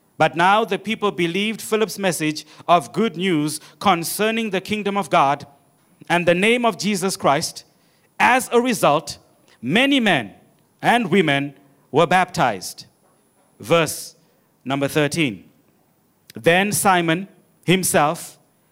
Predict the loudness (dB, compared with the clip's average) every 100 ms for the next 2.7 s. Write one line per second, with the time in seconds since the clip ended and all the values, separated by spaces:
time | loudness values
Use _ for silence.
0 | _ _ 0 2 4 4 2 -2 -14 -16
1 | _ _ _ _ _ -4 0 0 0 0
2 | 0 0 -2 -2 -12 -18